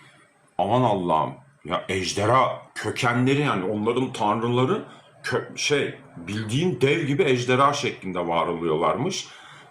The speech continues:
Duyguları varmış. Onu duydunuz mu? Alfa Draco'ları bir inceleyin ya, Alfa Draco. Draco'lar negatif. Zirem, bazıları şey olmuş. Abi full negatif değilmiş.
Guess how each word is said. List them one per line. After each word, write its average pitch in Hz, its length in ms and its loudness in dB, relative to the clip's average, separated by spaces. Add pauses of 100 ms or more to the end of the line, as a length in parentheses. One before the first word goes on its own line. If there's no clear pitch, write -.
(100)
Duyguları 139 560 4
varmış. 143 600 2 (520)
Onu 135 300 4
duydunuz 147 460 2
mu? 117 280 0
Alfa 139 600 2 (180)
Draco'ları 135 800 2 (320)
bir 131 240 -4
inceleyin 123 800 2
ya, 104 280 2
Alfa 107 400 0
Draco. 117 500 0 (1800)
Draco'lar 131 640 2
negatif. 131 540 -2 (440)
Zirem, 139 540 2
bazıları 156 520 4
şey 165 180 2
olmuş. 123 540 0 (460)
Abi 147 320 4
full 196 360 0
negatif 156 720 0
değilmiş. 151 600 2